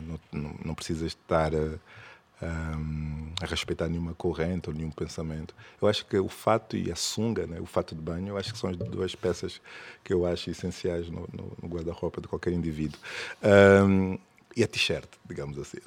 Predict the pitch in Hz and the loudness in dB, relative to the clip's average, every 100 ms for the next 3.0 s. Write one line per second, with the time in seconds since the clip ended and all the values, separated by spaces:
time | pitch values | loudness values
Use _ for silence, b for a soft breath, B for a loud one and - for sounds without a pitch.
0 | - - 90 - - 135 135 - - - | -12 -12 -8 -8 -2 -4 -4 -14 -18 -8
1 | - 151 147 127 107 98 95 90 - 82 | 0 2 4 2 4 2 2 2 0 -6
2 | - B B B - 104 104 104 104 | -8 B B B 6 12 12 12 12